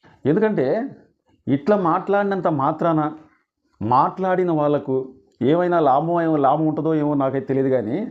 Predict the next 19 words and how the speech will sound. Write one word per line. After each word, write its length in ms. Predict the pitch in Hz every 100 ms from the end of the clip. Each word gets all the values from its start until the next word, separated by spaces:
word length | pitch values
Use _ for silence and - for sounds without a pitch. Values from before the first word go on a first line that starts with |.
| - - -
ప్రజల్లో 360 | 127 143 240 247
మాత్రం 320 | 202 175 196 175
మీరైతే 280 | 160 165 165
మాత్రం 220 | 156 165
పలసనైపోతారు. 640 | 123 117 139 92 80 - - - _ _ _ _ _ -
ఎందుకంటే 400 | 170 220 185 151 240 269 - _ _
పోసాని 380 | - 196 254 240
కృష్ణమురళి 480 | 196 196 175 170 160 131
మాట్లాడిన 400 | 135 147 147 135
మాటలు 480 | 104 117 117 110 117 - - _ _ _ _ _ _ -
ఎవరు 300 | 135 151 185
కూడా 160 | 196
సమర్థించాల్సిన 640 | 190 160 156 165 160 139 139
అవసరం 260 | 127 135 117
లేదు. 180 | 80 - _ _ _ _ _
పోసాని 340 | 110 127 160 160
కృష్ణమురళి 500 | 156 165 156 151 156
కావచ్చు, 380 | 151 160 160 208 - - _ _ _ _ - _
అలాగే 180 | 135 160